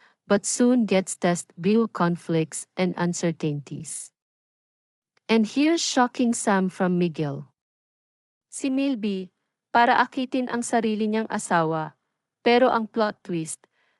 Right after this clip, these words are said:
nahuhulog talaga si Miguel kay Imo. Sa media conference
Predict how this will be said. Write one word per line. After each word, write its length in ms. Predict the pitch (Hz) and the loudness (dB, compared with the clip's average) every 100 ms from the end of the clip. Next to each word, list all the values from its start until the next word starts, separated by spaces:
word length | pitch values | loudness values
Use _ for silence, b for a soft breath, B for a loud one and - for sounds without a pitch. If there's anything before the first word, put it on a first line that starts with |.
| _ - | _ 0
nahuhulog 560 | 269 277 302 302 277 | 2 4 4 4 2
talaga 400 | - 277 254 226 | 2 2 2 0
si 160 | 214 208 | -2 -2
Miguel 400 | 202 175 185 180 | -2 0 0 0
kay 240 | - 185 | -2 -4
Imo. 480 | 170 180 165 170 160 - _ _ | -2 -4 -2 -2 -4 -10 _ _
Sa 240 | _ - 254 | _ 0 2
media 400 | 247 233 269 277 | 2 2 0 2
conference 720 | 247 226 - 175 160 160 | 0 0 -2 -2 -2 -6